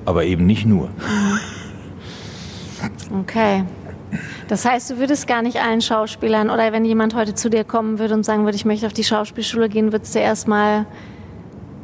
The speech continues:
Speaker 1: Ich glaube, dass es, ähm, für jeden Menschen, der, äh, künstlerisch sich entwickelt,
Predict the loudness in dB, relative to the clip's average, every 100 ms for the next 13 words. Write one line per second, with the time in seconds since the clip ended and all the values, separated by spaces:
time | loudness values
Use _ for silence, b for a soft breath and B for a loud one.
0 | -16 -16 -14 -6 0 2 4 4 2 2
1 | -2 -2 -2 2 4 2 -2 -10 -2 0
2 | 4 4 4 2 0 -6 -14 -16 -14 -16
3 | -16 -6 0 0 2 2 2 0 -4 -10
4 | -8 -8 -8 -8 -8 -8 -4 2 2 2
5 | 2 2 2 -6 -10 -14 -14 -14 -14 -14
6 | -14 -14 -14 -14 B B B B -14 -14
7 | -16 -12 -2 0 2 0 2 2 4 2
8 | 0 -6